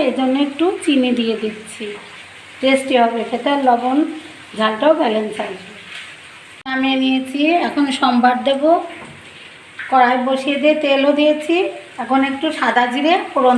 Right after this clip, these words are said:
দিচ্ছি, আর কটা শুকনো লঙ্কা আর তেজপাতা দিয়ে দিলাম। এটা বাজারের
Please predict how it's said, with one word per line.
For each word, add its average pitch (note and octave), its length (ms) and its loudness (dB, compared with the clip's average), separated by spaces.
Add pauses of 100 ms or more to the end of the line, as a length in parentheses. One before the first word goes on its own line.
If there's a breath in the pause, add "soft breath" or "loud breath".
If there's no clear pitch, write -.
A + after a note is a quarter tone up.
দিচ্ছি, G#3+ 420 -10 (1400)
আর A#3+ 80 4 (360)
কটা B3+ 340 -2
শুকনো C4+ 300 -2 (100)
লঙ্কা D4+ 320 2
আর D4 140 2
তেজপাতা C#4 440 -2 (100)
দিয়ে C4 180 -2
দিলাম। A#3 220 0 (120)
এটা D4+ 180 2 (300)
বাজারের C#4 380 2